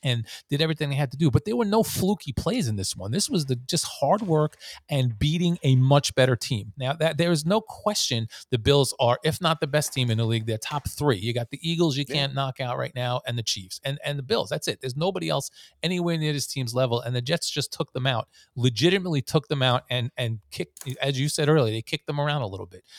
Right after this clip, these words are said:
Speaker 1: N-, not maybe, maybe not the score, but the Jets dominated a lot of this game, and that
Speaker 2: Yes.
Speaker 1: is legit.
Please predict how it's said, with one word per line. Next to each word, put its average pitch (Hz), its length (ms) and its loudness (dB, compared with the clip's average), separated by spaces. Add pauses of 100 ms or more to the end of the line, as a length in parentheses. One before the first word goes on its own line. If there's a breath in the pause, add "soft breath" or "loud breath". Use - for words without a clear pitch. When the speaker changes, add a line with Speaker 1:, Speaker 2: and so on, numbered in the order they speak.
(160 loud breath)
Speaker 1:
N-, 131 80 -2 (180)
not 156 220 -2
maybe, 156 280 0
maybe 156 200 0
not 170 180 -4
the - 60 -8
score, 117 480 0
but 110 180 -4
the 127 80 -6
Jets 131 320 -2
dominated 123 680 0
a 107 60 -4
lot 113 280 2
of 107 100 -2
this 107 180 -4
game, 95 260 -14 (180)
and 110 200 -2
that 151 120 0
Speaker 2:
Yes. 175 200 -4
Speaker 1:
is 123 180 -4
legit. 110 580 -4